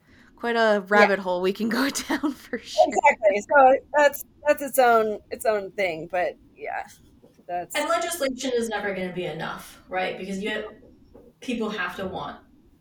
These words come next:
Speaker 3: to do the right thing. Um,
Speaker 2: Yeah.
Speaker 3: because legislation obviously is there to try and have people do the right thing, but if they don't,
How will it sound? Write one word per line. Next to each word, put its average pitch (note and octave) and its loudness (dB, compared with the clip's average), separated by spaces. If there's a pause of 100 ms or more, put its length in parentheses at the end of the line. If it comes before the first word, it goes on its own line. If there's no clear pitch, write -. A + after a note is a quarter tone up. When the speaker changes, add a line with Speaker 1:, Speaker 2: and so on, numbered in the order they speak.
(960)
Speaker 3:
to - -14
do E3+ -14
the C3 -10
right - -14
thing. - -10 (800)
Um, - -8
Speaker 2:
Yeah. A3 -4 (220)
Speaker 3:
because G#3 -4 (180)
legislation G3+ -4 (480)
obviously A3 -2
is G#3+ -4
there G3 -2
to F#3+ -6
try F3+ -4
and G3+ -4
have A3 -2
people A#3+ -4
do A#3+ -4
the A#3 0
right A3+ -2
thing, A3+ 0
but F#3 -4
if E3+ -10
they F3+ -4
don't, F#3 -4